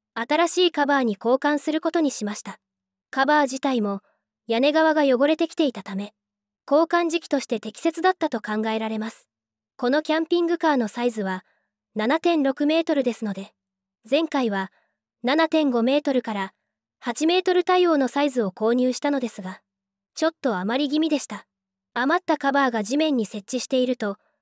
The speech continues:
湿気が抜けないので、余剰部分をまくり、通気性を高めていました。七メートルから、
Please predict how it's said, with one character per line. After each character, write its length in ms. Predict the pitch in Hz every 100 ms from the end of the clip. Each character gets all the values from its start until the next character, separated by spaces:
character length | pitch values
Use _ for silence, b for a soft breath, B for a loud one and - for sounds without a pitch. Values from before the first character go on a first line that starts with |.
| _ _
湿 220 | - - -
気 100 | 269
が 120 | 277
抜 120 | 254
け 120 | 240 285
な 100 | 302
い 60 |
の 100 | 285
で、 180 | 220 190 _ _ _ _ _ 226
余 140 | 226
剰 240 | 262 330
部 100 | 320
分 220 | 330 320 233
を 80 |
ま 120 | 190 190
く 140 | 226
り、 180 | 208 - _ _ _ _
通 240 | - 285 330
気 80 | -
性 240 | 330 330
を 80 | 320
高 240 | 311 339
め 140 | 339 330
て 80 |
い 100 | 240
ま 100 | 202
し 80 | 208
た。 180 | - - _ _ _ _ _
七 260 | 226 247 320
メ 160 | 359
ー 40 | 370
ト 120 | 302
ル 80 | 262
か 120 | 220
ら、 200 | 196